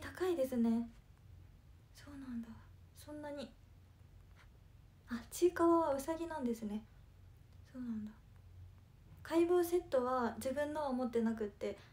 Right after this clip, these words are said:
あの、大学に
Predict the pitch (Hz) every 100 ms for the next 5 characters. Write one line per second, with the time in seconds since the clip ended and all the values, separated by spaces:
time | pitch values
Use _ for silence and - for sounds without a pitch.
0 | - - - 240 226 214 202 220 - -
1 | 240 254 262 254 247 240 220 - - -
2 | - - - - - - - - - -
3 | 233 233